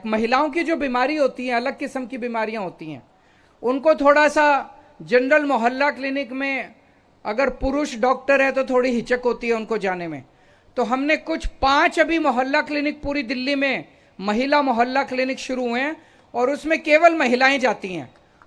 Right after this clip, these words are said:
महिला डॉक्टर होती है, महिला स्टाफ होता है और केवल महिलाओं के लिए है वो। उसको अब ज़्यादा बढ़ाएंगे, उसका बड़ा, बड़ी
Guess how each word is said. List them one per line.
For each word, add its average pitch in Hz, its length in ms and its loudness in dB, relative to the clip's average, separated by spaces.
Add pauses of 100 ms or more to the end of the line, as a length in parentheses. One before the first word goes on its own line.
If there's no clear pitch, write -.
(120)
महिला 277 360 4
डॉक्टर 277 440 4
होती 285 240 2
है, 302 100 4
महिला 269 360 0
स्टाफ 254 400 0
होता 262 220 0
है 285 180 0 (300)
और 247 140 -2
केवल 294 340 4
महिलाओं 254 480 0
के 277 140 0
लिए 262 240 2
है 233 60 0
वो। 277 360 0 (260)
उसको 269 280 0
अब 302 160 6
ज़्यादा 262 300 2
बढ़ाएंगे, 240 440 0
उसका 277 320 0
बड़ा, 269 240 2
बड़ी 240 600 -2